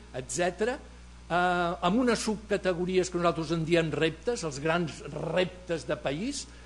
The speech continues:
i dintre d'aquests grans reptes de país, eh, eh, es van fent eh, propostes determinades, quin model econòmic, en el cas d'economia, com regular les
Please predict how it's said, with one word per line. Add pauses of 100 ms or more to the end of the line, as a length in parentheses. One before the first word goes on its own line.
(180)
i
dintre
d'aquests
grans
reptes
de
país, (380)
eh, (420)
eh,
es
van (280)
fent (640)
eh, (140)
propostes (800)
determinades, (680)
quin
model
econòmic,
en
el
cas
d'economia, (320)
com
regular
les